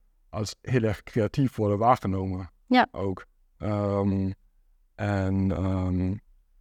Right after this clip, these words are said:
Speaker 1: dat, ik denk dat dat ook rust kan geven aan mensen die, die perfectionistisch zijn. Dat ze eigenlijk, ehm, dat het niet per se beter wordt ervaren.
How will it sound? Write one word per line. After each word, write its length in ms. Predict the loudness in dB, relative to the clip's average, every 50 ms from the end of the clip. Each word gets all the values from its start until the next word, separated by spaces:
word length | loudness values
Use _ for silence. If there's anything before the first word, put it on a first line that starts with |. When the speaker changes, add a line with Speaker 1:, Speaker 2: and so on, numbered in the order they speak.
| _ _ _ -2
Speaker 1:
dat, 240 | 0 0 0 0 -2
ik 160 | -6 -4 -2
denk 200 | 0 0 2 2
dat 120 | 2 0 2
dat 200 | 0 -2 -2 -2
ook 340 | -2 -2 -2 -2 -2 -6 -20 _ _ _ _ _ _
rust 280 | -8 -4 -2 -2 -2 0
kan 200 | 0 0 0 0
geven 340 | 0 0 0 0 0 -2 -4
aan 120 | -4 -4
mensen 300 | -4 -4 -4 -6 -6 -4
die, 260 | -4 -2 0 0 0
die 140 | 0 -2 -2
perfectionistisch 720 | -2 -2 -4 -4 -6 -6 -2 0 0 0 0 0 -4 -4 -4
zijn. 320 | -4 -6 -4 -4 -6 -8 -10 _ _ _ _ _ -6
Dat 160 | -6 -4 -2
ze 120 | -2 -2
eigenlijk, 540 | -2 0 -2 -2 -2 0 0 0 0 -2 -2
ehm, 540 | -4 -2 -2 -2 -2 -2 -2 -2 -2 -2 -2 -6 _ _ _ _ _ _ _ _ _ _ -8
dat 160 | -6 -6 -4
het 100 | -2 0
niet 240 | 2 2 2 2 0
per 140 | 0 -2 -2
se 480 | 0 0 2 2 2 2 0 0 -4 -6 _ _ _ _ _ _ _ _ _ _ _ _ _ -20 _ _ _ _ _ _ _ _ _ _ _ _ _ -20 -20 -8 0
beter 320 | 2 2 4 4 4 2
wordt 220 | 2 2 0 -2 -2
ervaren. 420 | -6 -8 -8 -10 -10 -10 -10